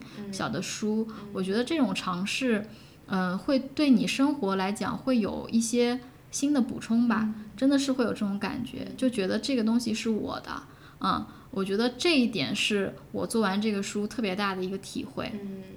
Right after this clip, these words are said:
Speaker 2: 嗯。
Speaker 1: 就知道今天要录这个节目的时候，我也在更多地想，就是声东击西，它，呃，目前到底是一个什么状态，或者说我们期待它成为一个什么状态。然后我个人的感受也是，现在无论从旅行、求学、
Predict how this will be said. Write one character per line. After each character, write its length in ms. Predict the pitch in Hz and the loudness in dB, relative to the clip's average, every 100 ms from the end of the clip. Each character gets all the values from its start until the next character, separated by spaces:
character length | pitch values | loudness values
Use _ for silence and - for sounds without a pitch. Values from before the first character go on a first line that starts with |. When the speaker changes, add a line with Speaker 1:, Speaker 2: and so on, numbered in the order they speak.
| - | -6
Speaker 2:
嗯。 220 | 185 - - - - | -4 -4 -10 -20 -10
Speaker 1:
就 160 | 202 | -8
知 140 | 202 240 | -6 -2
道 120 | 240 | -2
今 140 | 254 | 0
天 80 | 254 | -2
要 140 | 262 247 | 0 0
录 120 | 233 | 0
这 140 | 233 | -2
个 60 | 220 | -2
节 180 | 196 160 | -4 -6
目 100 | 214 | -4
的 80 | |
时 200 | 220 - | -4 -6
候， 120 | 170 185 | -4 -4
我 160 | 185 | -2
也 160 | 208 180 | -4 -4
在 360 | 202 190 180 175 - | -6 -4 -6 -8 -8
更 180 | 247 220 | -4 -4
多 240 | 220 220 | -2 -2
地 100 | 220 | -2
想， 280 | 214 - - - - - - - | -4 -6 -8 -10 -14 -16 -16 -18
就 120 | - | -10
是 120 | 185 180 | -6 -4
声 160 | 233 | -2
东 140 | 254 277 | 0 -2
击 100 | 302 | -2
西， 400 | - 294 311 302 - - - | -6 -4 -6 -8 -14 -16 -6
它， 360 | 233 214 214 - | 0 0 0 -10
呃， 160 | - 202 | -6 -2
目 160 | 214 | 0
前 180 | 214 185 | 0 -2
到 140 | 180 180 | -4 -4
底 120 | - | -4
是 360 | - - 175 | -2 -2 -4
一 160 | 170 165 | -6 -4
个 100 | 175 | -2
什 140 | - | -2
么 80 | 160 | -4
状 200 | 160 190 | -6 -6
态， 120 | 175 | -6
或 120 | 165 180 | -4 -4
者 80 | |
说 140 | 170 180 | -4 -6
我 100 | 165 | -6
们 140 | 135 | -6
期 160 | 139 - | -8 -4
待 140 | 302 | -4
它 120 | 240 | -2
成 160 | 185 175 | -6 -8
为 60 | 175 | -10
一 60 | |
个 80 | 190 | -6
什 120 | - | -6
么 60 | 143 | -6
状 240 | - - - | -10 -10 -12
态。 180 | - - - - - - | -14 -16 -18 -18 -18 -8
然 140 | 196 | -4
后 300 | 226 226 208 | 0 0 0
我 360 | - 175 175 - | -2 2 2 2
个 100 | 359 | 2
人 120 | 262 | 2
的 80 | 214 | 0
感 180 | 165 | -4
受 100 | - | -4
也 120 | 190 160 | -6 -6
是， 100 | 190 | -6
现 160 | 240 | -6
在 380 | 240 220 196 175 143 - - - | -4 0 0 -2 -6 -14 -20 -10
无 140 | 123 220 | -2 0
论 160 | 214 | 0
从 320 | 196 180 180 | -2 -4 -4
旅 120 | 180 165 | -4 -6
行、 440 | - 165 160 165 | -6 -6 -6 -6
求 280 | - 156 165 | -6 -6 -8
学、 400 | 165 156 156 | -8 -8 -8